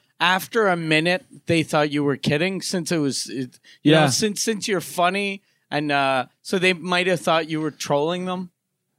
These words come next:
Speaker 2: Maybe, but I, I, I, I tried to keep, uh, a tone that it was, uh, that had a big, uh, a bit of a smile in my face, so that they un-, they, uh, they know that I'm kidding. But after, like, one minute and a half, I gave, uh, real informations.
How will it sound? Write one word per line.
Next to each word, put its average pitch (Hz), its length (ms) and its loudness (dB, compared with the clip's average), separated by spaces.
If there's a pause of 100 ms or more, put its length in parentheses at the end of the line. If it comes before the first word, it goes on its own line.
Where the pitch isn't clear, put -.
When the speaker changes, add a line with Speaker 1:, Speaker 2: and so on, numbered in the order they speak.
(200)
Speaker 2:
Maybe, 139 600 4 (100)
but 208 220 4
I, 190 280 2
I, 196 200 4 (120)
I, 180 80 2 (120)
I 190 40 2
tried 302 480 -2
to 185 120 -2 (100)
keep, 254 400 -4
uh, 139 300 2
a 135 80 0
tone 190 480 0
that 143 160 2
it 143 80 0
was, 147 200 -2
uh, 135 220 -4 (240)
that 139 140 0
had 175 160 2
a 156 60 -2
big, 185 300 2
uh, 147 140 0 (160)
a 139 100 -4
bit 190 140 2
of 196 100 2
a 151 80 2
smile 165 540 0
in 139 100 -2
my 135 180 0
face, 170 340 0
so 156 260 0
that 135 240 2 (380)
they 151 120 2
un-, 151 240 0
they, 143 220 -2
uh, 127 260 2
they 123 320 -2
know 151 200 0
that 147 140 2
I'm 139 360 -6
kidding. 190 380 2
But 185 260 0
after, 190 340 -2
like, 220 240 0
one 190 180 0
minute 202 180 0
and 170 160 -2
a - 20 0
half, 160 300 -2
I 147 100 0
gave, 156 420 -2
uh, 135 120 -2
real 156 240 0
informations. 139 720 -2